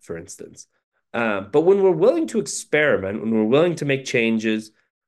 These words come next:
but viewing it as an experiment where it doesn't need to be so permanent,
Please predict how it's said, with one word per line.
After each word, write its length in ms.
but 400
viewing 400
it 100
as 180
an 60
experiment 600
where 140
it 80
doesn't 260
need 100
to 60
be 140
so 200
permanent, 640